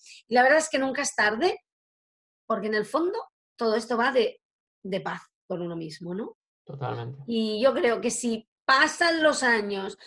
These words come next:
Speaker 1: pero te miras, te escuchas, te cuidas, mm, te entrenas y eres capaz de, de quitarte la máscara, lo que consigues es, es paz. Y nunca es tarde. Y hay veces que en dos meses haces lo que no has hecho en diez años, ¿no?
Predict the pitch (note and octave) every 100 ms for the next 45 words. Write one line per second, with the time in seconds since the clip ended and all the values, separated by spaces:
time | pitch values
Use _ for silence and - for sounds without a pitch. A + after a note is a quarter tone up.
0 | - _ _ C4+ A#3+ A3+ A3 G#3+ G3+ G3+
1 | - B3 A3 B3 B3+ C4 C4+ B3+ - G#3+
2 | - A3 G#3+ A3+ G#3+ G#3+ - G3 F#3 G3+
3 | G#3 G#3 G#3 G#3+ - - - _ A#3 A3
4 | - _ _ A#3+ G#3+ G3 A3 G3+ G3+ G#3
5 | G3 G3 G3 _ - _ _ B3 A#3+ A#3+
6 | B3 C4+ - B3 A#3+ A#3 A3+ A3+ G#3 -
7 | G#3+ G#3 G3 F#3+ - _ _ _ _ G#3+
8 | - B3 A#3 C#4 A#3+ B3+ C4+ - B3 C#4
9 | G4 - - G#3+ G#3+ G3+ F#3+ G#3 B3 G#3+
10 | - _ - G#3 - - D#3 - A#3 A#3+
11 | C4 D4 - A3 G#3+ B3+ F4+ - - -
12 | _ C4 C4 B3+ C#4 F#4+ - C4 A#3+ A3
13 | G#3 F#3+ - A3+ G#3 G3+ G3+ G3+ G#3 C4+
14 | C4 D4 D#4+ C#4 B3 C4+ B3 G#3 G#3 G#3
15 | A3+ A3 A#3 G#3+ G3 G3 G3+ F#3 E3+ E3+
16 | A#3 F#4+